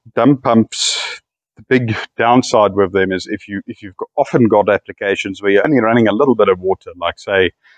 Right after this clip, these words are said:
um, you have a filter system in the house which slowly is running, you actually find that that's when they're drawing the most power out of any setup, setup there.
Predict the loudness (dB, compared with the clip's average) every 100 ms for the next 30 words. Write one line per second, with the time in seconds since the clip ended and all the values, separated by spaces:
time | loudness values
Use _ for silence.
0 | _ _ -6 0 2 4 4 0 0 0
1 | 0 -8 -10 -12 -4 -2 2 2 0 -6
2 | -18 -4 0 2 2 0 -2 -2 -2 -2
3 | 0 -4 -6 _ _ _ -4 -4 -2 -2
4 | 0 0 0 0 -2 0 -2 0 0 2
5 | 2 2 -2 -8 -14 -4 2 2 0 -6
6 | 0 2 2 -2 _ _ _ _ -6 -2
7 | -2 0 -2 0 0 0 -2 -6 _ -20
8 | -20 -8 -2 -2 -4 -10